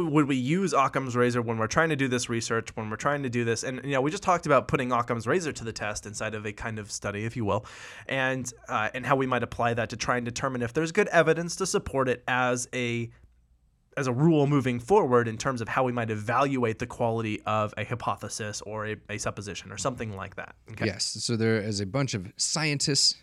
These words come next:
Speaker 2: famous things out there that have apparently applied this, uh, in their formulation of their theories, right?
Speaker 1: Yeah.
Speaker 2: So going into Einstein's formulation of special relativity, I know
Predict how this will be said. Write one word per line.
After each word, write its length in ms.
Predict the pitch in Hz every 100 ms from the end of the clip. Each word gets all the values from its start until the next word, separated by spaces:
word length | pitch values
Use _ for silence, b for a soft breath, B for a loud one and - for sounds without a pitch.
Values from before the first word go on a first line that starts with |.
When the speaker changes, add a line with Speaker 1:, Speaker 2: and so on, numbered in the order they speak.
| _ -
Speaker 2:
famous 480 | 156 143 135 - -
things 260 | 139 143 127
out 220 | 131 131
there 180 | 127 117
that 120 | 113
have 80 | 101
apparently 360 | 92 120 101 95
applied 420 | - - 117 107
this, 280 | 101 90 - b b b b -
uh, 300 | 95 92 87 -
in 260 | 113 107 104
their 520 | 101 98 98 95 -
formulation 480 | - 104 104 104 110
of 80 | 98
their 260 | 95 92 90
theories, 480 | _ 107 131 - -
right? 220 | 98 120 -
Speaker 1:
Yeah. 240 | 131 175 127 -
Speaker 2:
So 600 | - 104 101 98 95 90 - 117
going 240 | - 98 98
into 420 | 95 90 95 90
Einstein's 460 | 98 95 - 95 92
formulation 460 | 98 92 90 101
of 60 | 85
special 340 | - 92 -
relativity, 540 | 92 90 - 110 156 -
I 120 | 123
know 180 | 110 110